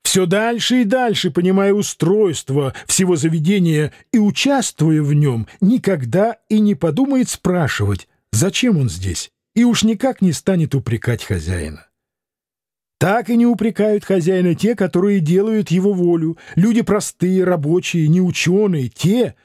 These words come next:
которых мы считаем скотами. А мы вот, мудрецы, есть едим все хозяйское, а делать не делаем того, чего от нас хочет хозяин. И вместо того, чтобы делать, сели в кружок и рассуждаем.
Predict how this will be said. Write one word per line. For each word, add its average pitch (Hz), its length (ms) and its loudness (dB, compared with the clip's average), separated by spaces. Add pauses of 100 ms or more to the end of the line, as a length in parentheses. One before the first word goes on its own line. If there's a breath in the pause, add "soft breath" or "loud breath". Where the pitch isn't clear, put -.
(180)
которых 185 420 0
мы 214 140 4
считаем 202 520 0
скотами. 123 840 -4 (280)
А 190 180 0
мы 285 200 0
вот, 202 240 0
мудрецы, 196 760 0 (100)
есть 226 420 2
едим 190 380 2
все 196 220 0
хозяйское, 226 880 -2 (300)
а 214 140 2
делать 269 520 -2 (100)
не 208 200 2
делаем 190 420 0
того, 180 440 0
чего 180 360 0
от 180 160 -4
нас 185 260 -2
хочет 160 360 -2
хозяин. 135 600 -2 (140 loud breath)
И 208 100 2
вместо 226 360 0
того, 240 300 2
чтобы 220 400 -2
делать, 170 640 0 (140)
сели 165 300 0
в 143 80 -4
кружок 151 440 0
и 233 40 0
рассуждаем. 120 800 -2